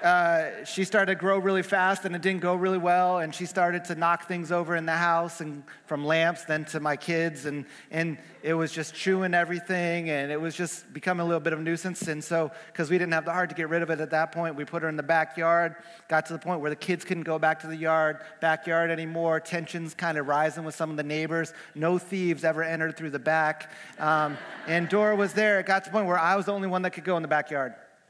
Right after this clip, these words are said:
And, uh, then it got to the point where I could only go in the backyard with thick gardening gloves or my base-, two, I'd wear literally two baseball gloves,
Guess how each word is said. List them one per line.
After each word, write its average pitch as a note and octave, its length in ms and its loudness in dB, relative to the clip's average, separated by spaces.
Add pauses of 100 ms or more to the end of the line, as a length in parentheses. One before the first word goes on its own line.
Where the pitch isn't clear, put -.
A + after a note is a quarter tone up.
(340)
And, D#3+ 280 0
uh, D#3+ 160 4
then E3+ 180 0
it F3+ 60 -2
got F3+ 160 2
to - 80 -16
the - 20 -18
point F3+ 160 -2
where D#3+ 100 6
I F3 60 4
could E3+ 140 -4
only F3 180 -4
go E3+ 80 -4
in F3 80 -4
the E3 60 -8
backyard E3+ 420 2
with D3+ 120 -6
thick F#3 280 -4
gardening E3+ 380 0
gloves F3 260 0
or D#3+ 80 -4
my D3 100 -2
base-, D3+ 280 -2
two, E3+ 240 -6 (100)
I'd D#3 180 0
wear D3+ 200 0
literally D3+ 340 -2
two - 160 -10
baseball C3+ 400 -6
gloves, G2+ 320 -14